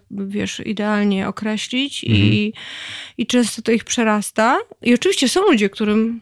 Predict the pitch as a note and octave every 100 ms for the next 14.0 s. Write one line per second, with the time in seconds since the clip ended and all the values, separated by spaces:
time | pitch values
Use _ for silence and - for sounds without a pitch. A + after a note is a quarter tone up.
0 | - - G3+ A#3+ B3 C4+ G#3 G3 G3+ G3+
1 | F#3 F#3 G3+ - G#3+ G3+ - - G#3 G#3+
2 | G#3 G#3+ G#3 G#3+ - G#3+ G3+ G3+ A#3 F4
3 | - - - - - - - _ B3 A#3
4 | A#3+ A#3+ - - A#3 A#3 A#3 - - G#3
5 | - _ _ _ _ A3+ A#3+ C#4+ - -
6 | - G#3 F3 F#3 A3+ - - - G#3+ F#3+
7 | G3 A3 - _ _ _ _ _ _ _
8 | _ _ _ _ _ A#3+ G#3+ G#3+ - _
9 | _ - A3+ - A#3 A3+ A#3 F#4 F4 A#3+
10 | A3+ G#3 G#3 A#3+ B3+ B3 - A#3+ A3+ G#3+
11 | B3 C4 B3 A#3 A3+ A#3 A3+ A3 A3 A3
12 | G3+ F3+ G#3+ A#3 A3 F#3 F#3+ G#3+ A3+ -
13 | C4+ - B3+ A#3+ A#3 - - - G#3